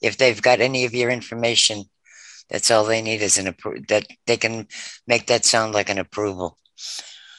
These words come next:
I think we have two more questions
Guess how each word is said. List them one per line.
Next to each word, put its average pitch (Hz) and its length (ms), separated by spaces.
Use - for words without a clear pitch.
I 71 460
think - 200
we 196 220
have 139 400
two 214 160
more 220 220
questions - 840